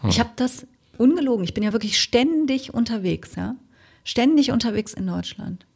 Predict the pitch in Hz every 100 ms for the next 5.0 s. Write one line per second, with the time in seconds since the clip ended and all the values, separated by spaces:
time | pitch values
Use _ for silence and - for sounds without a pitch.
0 | _ _ - - - - _ _ - -
1 | 226 220 - 196 - 214 254 247 208 220
2 | - - - - - 160 95 107 _ _
3 | _ _ _ _ 180 208 208 254 262 247
4 | 226 208 185 175 190 233 240 240 233